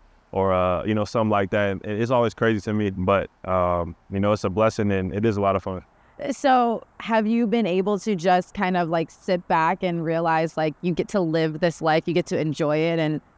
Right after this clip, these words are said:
Speaker 2: just everything that comes with it? Have you, have you even taken that in yet, or are you just so <laughs> locked in?
Speaker 1: Uh, there's some moments where I feel like I am just super locked in and I forget, but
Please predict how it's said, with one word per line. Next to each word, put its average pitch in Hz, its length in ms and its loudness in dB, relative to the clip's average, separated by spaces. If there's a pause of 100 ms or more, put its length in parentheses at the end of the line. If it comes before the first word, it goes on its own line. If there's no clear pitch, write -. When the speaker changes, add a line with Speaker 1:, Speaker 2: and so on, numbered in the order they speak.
(120)
Speaker 2:
just - 420 -2
everything 180 340 2
that 160 160 -2
comes 180 240 -4
with 160 200 -2
it? 196 140 4
Have 180 120 0
you, 180 140 0
have 196 160 -4
you 220 160 0
even 202 180 0
taken 190 380 -2
that 170 180 0
in 165 140 -2
yet, 202 120 0
or 175 220 0
are 180 100 0
you 190 120 0
just 220 200 -4
so 214 160 2
<laughs> - 0 -
locked 180 300 -2
in? 165 320 0 (640)
Speaker 1:
Uh, 151 520 0
there's 147 240 -2
some 156 140 -2
moments 156 320 2
where 139 240 2
I 127 80 0
feel 135 180 -2
like 127 220 2
I 120 180 2
am 127 300 -2 (120)
just 113 180 -6
super 131 220 -2
locked 123 300 2
in 123 200 2
and 104 240 0 (300)
I 107 100 -4
forget, 113 500 0
but 107 260 0